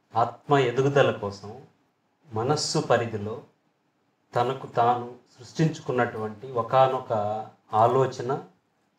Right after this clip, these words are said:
లేదంటే ఒక సన్నివేశం, దాన్నే మనము బాధ అని పిలుస్తాం. అంటే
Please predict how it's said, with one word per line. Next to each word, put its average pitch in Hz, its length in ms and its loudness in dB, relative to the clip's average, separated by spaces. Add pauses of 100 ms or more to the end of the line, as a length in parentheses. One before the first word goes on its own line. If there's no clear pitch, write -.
లేదంటే 120 360 2
ఒక 113 180 -2
సన్నివేశం, 123 640 -2 (680)
దాన్నే 117 380 4
మనము 120 340 0 (120)
బాధ 113 360 8
అని 117 200 6
పిలుస్తాం. - 440 -14 (1000)
అంటే 147 200 -2